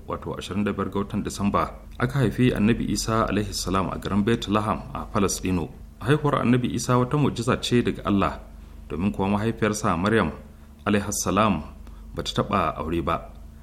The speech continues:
Amma kuma a cikin ikon Allah Maɗaukakin Sarki, a lokaci guda ta samu juna biyu, ta kuma haifi Annabi Isa alaihi salam duk a wannan ranar, inda mala'ika bisa umarnin Allah Maɗaukakin Sarki ya hura mata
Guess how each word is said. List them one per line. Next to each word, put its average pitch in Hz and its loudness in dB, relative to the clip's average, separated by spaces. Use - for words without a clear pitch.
Amma 82 -4
kuma 98 0
a - -4
cikin 98 0
ikon - -2
Allah 107 2
Maɗaukakin 101 -2
Sarki, 104 0
a - -6
lokaci 101 -2
guda 101 2
ta 110 -4
samu 90 -2
juna 104 2
biyu, 107 0
ta 98 -8
kuma 110 -2
haifi 107 -2
Annabi 98 -2
Isa - 0
alaihi 92 -4
salam 87 0
duk 101 -2
a - -6
wannan 95 2
ranar, 85 0
inda 80 -2
mala'ika 85 -2
bisa 98 -2
umarnin 82 -4
Allah 101 0
Maɗaukakin 98 -4
Sarki 101 0
ya 104 -4
hura 101 -2
mata 87 -2